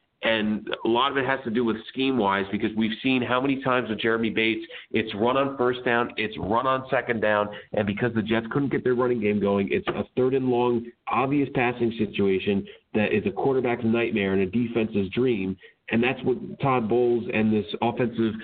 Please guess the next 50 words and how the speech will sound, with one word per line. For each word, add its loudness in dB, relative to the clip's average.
staff 2
has 0
put 0
together 0
to 0
try 0
to 0
put -2
the -2
Jets 0
in 0
a 0
position -2
to 0
succeed. -2
So 0
for 0
me, 0
the -2
sloppiness, 0
the -2
turnovers, 2
the -4
penalties, 0
any 0
opportunity 0
the -6
Jets 0
had 0
to -2
move 2
the 0
ball 0
or 0
move 0
the 2
needle, 2
they 2
just -4
shot 0
themselves 0
right 0
in 2
the -2
foot. 2
And 2
I'm 2
not 0
just -2
gonna 0